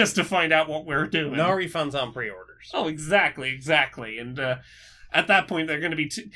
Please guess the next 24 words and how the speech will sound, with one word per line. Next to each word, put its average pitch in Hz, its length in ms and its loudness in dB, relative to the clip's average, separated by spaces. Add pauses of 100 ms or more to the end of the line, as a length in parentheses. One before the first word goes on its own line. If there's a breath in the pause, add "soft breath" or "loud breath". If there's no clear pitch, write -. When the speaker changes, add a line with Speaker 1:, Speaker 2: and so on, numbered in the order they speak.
(120 loud breath)
Speaker 1:
they're 254 140 4
gonna 233 120 2
be 196 140 0
too, 240 180 -10
the, 208 200 -4
the 214 180 -2
gamers 247 460 0
are 175 60 -4
gonna 180 160 -2
be 156 120 -2
too 240 220 0
excited 202 480 -2
that 156 160 -6
they 151 100 0
managed 156 380 0
to 151 60 -4
get 143 280 2
it, 143 160 0
one 143 120 -6
of 120 80 -8
the 123 60 -8
limited, 160 460 0
limited 156 380 0
pre-orders. 170 600 -4